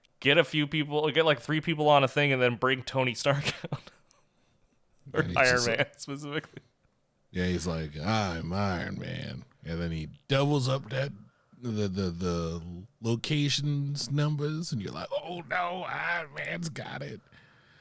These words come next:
Speaker 1: Yeah.
Speaker 2: And then, yeah.
Speaker 1: I
Speaker 2: Yeah,
Speaker 1: basically
Speaker 2: well.
Speaker 1: have a couple, and then I have, like, Incredible Hulk for the end, anywhere I just need to blow out thirteen guaranteed points.
Speaker 2: Yeah, like, I gotta, I gotta,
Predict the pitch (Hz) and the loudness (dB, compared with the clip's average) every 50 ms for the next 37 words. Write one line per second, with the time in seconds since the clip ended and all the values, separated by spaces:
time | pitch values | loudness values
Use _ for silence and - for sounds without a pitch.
0 | - - - - 113 107 98 92 90 90 90 62 60 58 58 64 58 - 104 104 | -20 -20 -8 -2 0 2 2 2 2 0 0 -2 -6 -8 -10 -10 -10 -10 -12 -12
1 | - 101 - 62 55 55 60 60 55 - - - _ _ _ _ _ _ _ _ | -12 -12 -12 -10 -10 -8 -8 -8 -10 -12 -14 -18 _ _ _ _ _ _ _ _
2 | _ _ _ _ _ _ _ _ _ _ _ _ _ _ _ - - 110 113 110 | _ _ _ _ _ _ _ _ _ _ _ _ _ _ _ -4 -2 -2 0 0
3 | 117 123 120 85 92 101 110 113 110 104 104 101 - 117 110 - - - - 131 | 0 0 2 2 2 2 2 2 2 2 0 0 -2 -4 -4 -4 -6 -6 -4 -2
4 | 120 127 131 127 123 127 123 120 120 117 110 104 - - - 127 113 - 120 110 | 0 4 4 4 6 6 4 6 6 4 4 4 0 -4 -8 -6 -4 0 0 0
5 | 107 101 95 87 104 95 87 90 - - - 101 95 98 90 69 85 87 82 85 | 0 0 -2 0 0 -2 -2 -2 -6 -10 -10 -8 -6 -6 -4 -4 -4 -4 -4 -6
6 | 90 - - - - - - - 113 107 104 101 98 92 92 90 90 - - 98 | -8 -12 -14 -18 -20 -18 -8 -4 -2 -2 0 0 0 0 0 -2 -4 -8 -8 -8
7 | 90 87 87 87 - 95 92 90 90 90 90 90 90 87 87 90 - - _ _ | -8 -8 -8 -10 -8 -6 -4 -4 -2 -2 -2 -2 -2 -2 -2 -4 -6 -8 _ _
8 | _ _ _ _ _ _ _ _ _ _ _ _ _ _ _ _ _ _ _ _ | _ _ _ _ _ _ _ _ _ _ _ _ _ _ _ _ _ _ _ _
9 | _ _ _ - - - _ - - - 120 110 104 98 - - 107 98 98 98 | _ _ _ -20 -20 -20 _ -20 -8 -4 -2 -2 -2 -4 -8 -8 -8 -8 -8 -8
10 | - 104 101 101 101 98 - - 110 101 - - - 113 107 104 104 104 - - | -8 -8 -8 -8 -8 -10 -10 -12 -14 -14 -14 -10 -8 -6 -6 -6 -8 -10 -12 -14
11 | - - - _ _ _ _ _ _ _ _ _ _ _ _ _ _ _ _ _ | -14 -16 -18 _ _ _ _ _ _ _ _ _ _ _ _ _ _ _ _ _
12 | _ _ - - - - 71 73 71 73 87 87 82 78 76 76 - - - - | _ _ -16 -12 -8 -8 -6 -6 -6 -6 -4 -4 -4 -4 -6 -8 -10 -12 -14 -12
13 | 107 87 90 85 71 69 - | -8 -6 -6 -4 -4 -6 -8